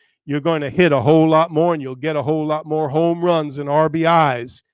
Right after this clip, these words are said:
Yes, <laughs> if you, if you think you're a striker outer, regardless of if you're in the category of striker out or saved by grace, and that's what your focus is on,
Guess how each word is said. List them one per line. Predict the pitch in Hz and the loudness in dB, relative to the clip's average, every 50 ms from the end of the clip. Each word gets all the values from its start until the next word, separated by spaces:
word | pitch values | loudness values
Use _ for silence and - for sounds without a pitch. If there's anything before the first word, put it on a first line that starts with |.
| _ _ _ | _ _ _
Yes, | 143 156 175 170 147 127 - - - - - - | -2 2 4 4 4 2 0 -6 -12 -14 -16 -14
<laughs> | - | -6
if | - 233 220 - 233 | -4 -4 -4 -2 -4
you, | 233 - _ _ _ - - - | -8 -8 _ _ _ -20 -8 -6
if | 185 180 156 | -6 -6 -4
you | 180 165 143 | -6 -8 -2
think | - 226 233 226 226 | 0 0 0 0 -2
you're | - 190 170 | -4 -4 -4
a | 156 | -4
striker | 135 - - - 196 208 202 - 202 190 180 | -4 -6 -2 0 2 2 2 2 2 4 6
outer, | 180 190 196 208 208 220 220 226 214 202 _ - _ _ _ _ _ _ _ - | 6 6 6 4 4 2 2 0 0 -2 _ -14 _ _ _ _ _ _ _ -12
regardless | 170 151 165 180 165 156 202 220 220 208 170 165 151 - - | -6 -2 -2 -2 2 4 6 6 6 6 4 0 -2 -4 -2
of | 160 151 147 147 | -2 -2 -2 -2
if | 160 131 - | -4 -4 -4
you're | 160 160 | -4 -4
in | 151 | -4
the | 151 | -4
category | - - 160 170 165 170 160 151 165 156 151 | -4 0 0 2 2 0 0 0 0 0 0
of | 139 | -2
striker | - - - - 180 175 165 170 180 170 | -6 -10 -8 -6 -4 -4 -4 -2 0 2
out | 165 170 175 170 | 4 4 4 2
or | 160 160 | 2 -2
saved | 143 - - 185 185 185 175 156 | -4 -2 -2 0 0 0 0 0
by | 147 165 165 165 160 | 2 2 2 2 0
grace, | 143 131 151 170 190 202 214 - - | -2 -2 0 0 0 0 -2 -2 -4
and | 151 139 143 143 | -4 -4 -2 0
that's | 151 165 170 - - | 0 0 0 0 -4
what | 185 180 | -6 -4
your | 190 160 | -6 -4
focus | - - 220 226 226 - 165 143 160 | 0 2 0 0 0 -4 -8 -6 -6
is | 160 147 131 | -6 -4 -2
on, | 151 151 156 160 151 | -2 -2 -2 -2 -4